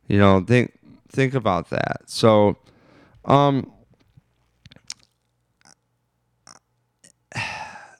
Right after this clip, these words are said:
as a sports fan, I've always wanted my sports guys. My favorite baseball player was Cal Ripken Junior. I loved his longevity.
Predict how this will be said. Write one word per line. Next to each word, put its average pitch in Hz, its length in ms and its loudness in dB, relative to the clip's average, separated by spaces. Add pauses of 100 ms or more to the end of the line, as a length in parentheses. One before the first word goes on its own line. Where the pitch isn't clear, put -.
(280)
as 147 200 -4
a 175 40 -2
sports 123 560 2
fan, 165 480 0
I've 107 180 0
always 123 520 2
wanted 110 420 0
my 95 280 0
sports 101 480 0
guys. 92 400 0
My 107 120 2
favorite 131 380 2
baseball 104 340 2
player 90 240 -2
was 85 160 -8
Cal 98 200 2
Ripken 90 280 0
Junior. 85 400 -6
I 95 100 -2
loved 104 220 2
his 110 160 -2
longevity. 90 640 -6